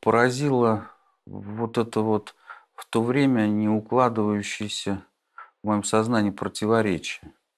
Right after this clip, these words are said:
Религиозные философы, среди них несколько священников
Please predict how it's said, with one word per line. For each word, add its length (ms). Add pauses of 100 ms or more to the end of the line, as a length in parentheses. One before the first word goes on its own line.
(640)
Религиозные 720
философы, 920 (760)
среди 420
них 240
несколько 420
священников 1160